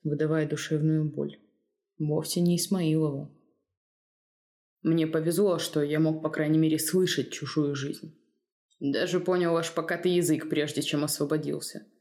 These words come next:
Те джинны, кого ловили и бросали в пустыне, спустя вечность становились злее и безумнее шайтана, даже если до того были добросердечными праведниками». Верона едва ли могла представить ужасы, пережитые Черным,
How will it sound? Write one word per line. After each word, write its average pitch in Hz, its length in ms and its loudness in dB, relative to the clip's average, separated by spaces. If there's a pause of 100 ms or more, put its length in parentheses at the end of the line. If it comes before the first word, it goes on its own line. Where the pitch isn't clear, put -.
(340)
Те 170 160 0
джинны, 175 340 2
кого 165 280 0
ловили 165 380 4
и - 20 6
бросали 165 440 0
в 160 120 -6
пустыне, 175 500 0
спустя 160 380 0
вечность 170 400 0
становились 160 600 2
злее 180 300 4
и - 40 -4
безумнее 160 420 4
шайтана, - 680 -2 (640)
даже 151 300 2
если 156 280 2
до 151 100 2
того 165 220 2
были 156 200 2
добросердечными 151 880 0
праведниками». 143 800 -4 (1800)
Верона 190 400 2
едва 214 320 4
ли 226 80 4
могла 175 280 2
представить 175 640 0
ужасы, 156 520 0 (300)
пережитые 156 580 2
Черным, 147 580 -4